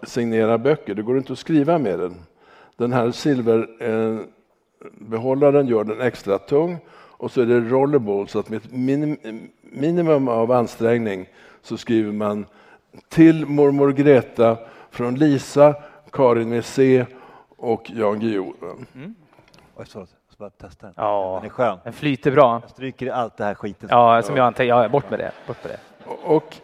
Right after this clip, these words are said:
Speaker 1: den, den är, den är lite dyr såklart, men, men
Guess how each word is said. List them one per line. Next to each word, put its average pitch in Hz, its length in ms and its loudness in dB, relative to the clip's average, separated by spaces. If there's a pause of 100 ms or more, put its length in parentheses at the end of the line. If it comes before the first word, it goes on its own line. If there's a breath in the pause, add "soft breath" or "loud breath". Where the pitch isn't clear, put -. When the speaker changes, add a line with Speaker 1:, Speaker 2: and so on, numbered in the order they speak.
(960)
Speaker 1:
den, 123 560 0
den 143 180 2
är, 165 100 6 (100)
den 123 220 0
är 127 80 6
lite 123 260 0
dyr 151 240 2
såklart, 110 480 -4
men, 113 320 -4
men 117 360 -4